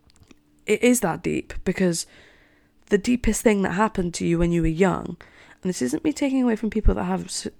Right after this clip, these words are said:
like, severe trauma from when they're young, because I know a lot of people do, myself included, but a lot of people have severe trauma from when they're young. But the thing is, is that I almost feel like as well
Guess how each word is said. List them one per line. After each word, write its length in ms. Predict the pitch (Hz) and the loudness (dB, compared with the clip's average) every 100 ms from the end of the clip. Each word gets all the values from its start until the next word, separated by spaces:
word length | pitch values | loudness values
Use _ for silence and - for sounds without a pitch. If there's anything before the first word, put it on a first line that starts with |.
| - 170 | -12 -8
like, 200 | 160 - | -6 -4
severe 420 | 185 170 175 170 | -2 2 2 0
trauma 380 | - 165 151 139 | 0 -2 -2 -6
from 160 | 156 | -6
when 100 | 151 | -4
they're 100 | 147 | -4
young, 340 | 143 147 - - - _ - - _ | -6 -6 -8 -14 -20 _ -20 -20 _
because 200 | 170 160 | -6 -2
I 100 | 160 | 0
know 200 | 165 226 | 2 2
a 20 | |
lot 80 | 233 | 2
of 80 | 220 | 0
people 240 | 220 208 | -2 0
do, 260 | 202 180 - - | 0 -2 -4 -8
myself 300 | 233 254 311 | -6 -4 -6
included, 380 | 285 240 214 - | -4 -4 -4 -4
but 140 | - - - - | -8 -14 -20 -8
a 60 | 233 | -2
lot 100 | 269 | 0
of 80 | 277 | 0
people 160 | 294 | 0
have 120 | 285 254 | 0 -2
severe 200 | 262 254 | 0 0
trauma 280 | 254 196 175 | 0 0 -2
from 160 | 175 | -2
when 0 | |
they're 200 | 170 165 | -2 -2
young. 120 | 156 - - - - | -6 -10 -16 -10 -4
But 100 | - | -2
the 80 | |
thing 180 | 208 254 | 2 2
is, 160 | 220 175 | 2 -2
is 160 | 170 - - _ _ _ _ _ _ _ - | -6 -8 -20 _ _ _ _ _ _ _ -4
that 360 | 196 240 - _ _ | 4 4 4 _ _
I 160 | - 220 | -4 -4
almost 380 | 240 247 285 - | 0 0 0 -2
feel 120 | 349 | -2
like 160 | 370 269 | -2 -2
as 180 | 220 175 | -4 -6
well 420 | 156 147 185 | -8 -8 -12